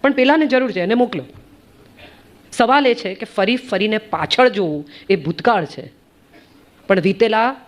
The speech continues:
સમયને અને એ સમયે આપણને આપેલી ભેટોને યાદ રાખવી એ સંસ્કૃતિ છે.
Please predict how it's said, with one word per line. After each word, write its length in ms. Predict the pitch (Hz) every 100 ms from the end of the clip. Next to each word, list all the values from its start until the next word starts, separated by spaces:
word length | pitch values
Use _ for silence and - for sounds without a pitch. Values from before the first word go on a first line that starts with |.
| _ _ -
સમયને 600 | - 202 247 220 139 - _ _ -
અને 120 | 180 202
એ 180 | -
સમયે 400 | 220 214 175 196
આપણને 380 | 196 156 185 185
આપેલી 320 | 165 151 175
ભેટોને 440 | 151 147 143 175 165
યાદ 340 | 131 160 214
રાખવી 320 | 160 147 -
એ 140 | 135 156
સંસ્કૃતિ 520 | 147 127 - 131 -
છે. 240 | - -